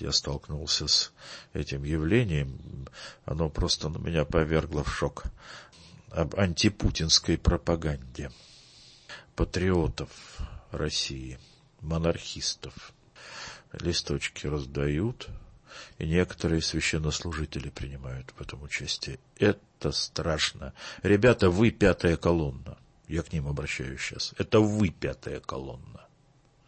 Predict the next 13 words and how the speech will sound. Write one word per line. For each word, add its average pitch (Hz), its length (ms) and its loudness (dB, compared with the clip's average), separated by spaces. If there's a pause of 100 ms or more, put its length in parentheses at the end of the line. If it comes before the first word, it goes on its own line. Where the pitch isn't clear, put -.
(180)
Монархисты, 107 720 6
говорите? 73 600 2 (1400)
Эх, - 520 0
хвост 123 360 6
вы 82 80 4
собачий, 76 460 4
а 69 60 -10
не 65 80 -12
монархисты. - 580 0 (840)
Вот 123 300 6
вам 73 240 4
государь. 76 640 2 (320)
Умный, 90 800 6